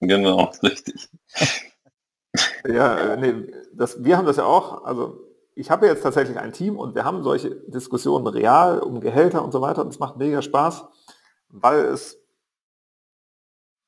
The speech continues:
Speaker 2: echt ist sozusagen, ne? Die Diskussionen sind jetzt sozusagen bei uns echt.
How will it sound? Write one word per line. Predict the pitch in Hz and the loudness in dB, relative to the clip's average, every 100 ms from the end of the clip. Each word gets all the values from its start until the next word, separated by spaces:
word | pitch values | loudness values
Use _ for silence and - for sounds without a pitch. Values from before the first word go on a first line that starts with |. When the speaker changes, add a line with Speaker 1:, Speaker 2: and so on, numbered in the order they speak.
| _ | _
Speaker 2:
echt | 151 151 - | 2 2 0
ist | 117 - | -8 -8
sozusagen, | - - - - - | -10 -8 -8 -8 -10
ne? | - - | -10 -8
Die | 180 | -6
Diskussionen | 123 120 139 127 | -6 -2 2 4
sind | 120 - | 2 0
jetzt | - - | -6 -6
sozusagen | 110 - - - - | -8 -6 -8 -12 -14
bei | - - | -4 -2
uns | - - | 0 4
echt. | 120 - - | 4 4 -8